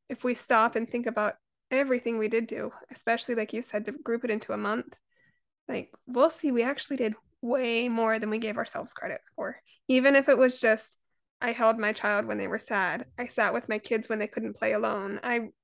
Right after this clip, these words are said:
worked on that assignment with my child that took more time than we thought. Like,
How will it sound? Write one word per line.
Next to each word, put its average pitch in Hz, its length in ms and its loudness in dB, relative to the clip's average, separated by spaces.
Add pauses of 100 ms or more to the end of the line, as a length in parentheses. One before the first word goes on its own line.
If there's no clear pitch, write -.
(120)
worked 262 360 4
on 254 100 6
that 247 100 4
assignment 247 380 2
with 247 120 -6
my 240 100 0
child 226 360 0
that - 200 -4
took 247 200 0
more 233 100 2
time 226 240 -2
than 220 120 -4
we 214 80 -4
thought. - 400 -4 (360)
Like, - 260 -6